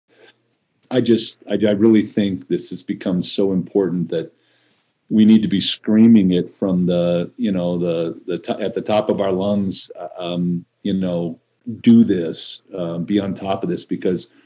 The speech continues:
if you don't, you will become irrelevant and disappear. Um, and, and what amazes me is there's still shops that don't even have websites. I, I, I can't even fathom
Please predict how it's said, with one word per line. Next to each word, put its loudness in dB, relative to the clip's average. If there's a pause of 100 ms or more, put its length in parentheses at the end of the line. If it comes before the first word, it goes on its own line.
(600)
if 2
you 6
don't, 4
you 2
will 2
become 0
irrelevant -4 (340)
and -2
disappear. -6 (800)
Um, -2 (120)
and, 4
and 4
what 6
amazes 6
me 2
is -6
there's -2
still 2
shops 0
that -12
don't 2
even -2
have -6
websites. -8 (100)
I, -12
I, -12
I -8
can't 6
even 6
fathom -4